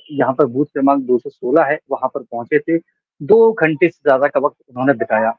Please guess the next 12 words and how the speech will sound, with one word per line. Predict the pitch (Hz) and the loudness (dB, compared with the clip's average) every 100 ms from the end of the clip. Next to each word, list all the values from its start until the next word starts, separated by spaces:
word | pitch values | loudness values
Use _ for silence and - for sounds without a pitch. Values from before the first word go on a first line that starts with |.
| 156 | 0
आज | 165 175 202 196 _ _ _ - | 2 2 2 0 _ _ _ -10
जो | 143 151 | 0 0
सह | - 147 | 2 0
प्रभारी | 147 165 156 165 165 | 2 2 2 0 -4
है | |
सतीश | 170 175 143 139 | -8 -10 -16 -2
उपाध्याय, | 135 120 147 160 | 0 2 2 2
लोकसभा | 143 123 139 131 | 2 0 0 -2
के | |
प्रभारी | 135 117 117 131 | -2 -2 -2 -2
मध्य | 143 131 123 - | -4 -6 -12 -12
प्रदेश | 123 131 | -10 -10